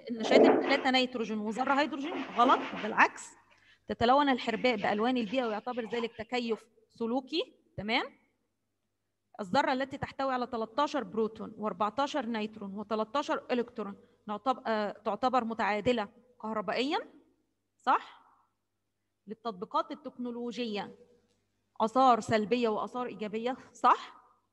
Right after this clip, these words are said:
يستخدم عنصر ال إي يو اللي هو الذهب، المفروض نحفظ رموز كويس جدا، في صناعة الحلي. صح؟ ماذا يحدث إذا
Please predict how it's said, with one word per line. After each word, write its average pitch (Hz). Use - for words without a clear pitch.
يستخدم 254
عنصر 240
ال 202
إي 254
يو 214
اللي 202
هو 202
الذهب، 220
المفروض 220
نحفظ 214
رموز 208
كويس 202
جدا، 214
في 214
صناعة 226
الحلي. 214
صح؟ -
ماذا 262
يحدث 262
إذا 254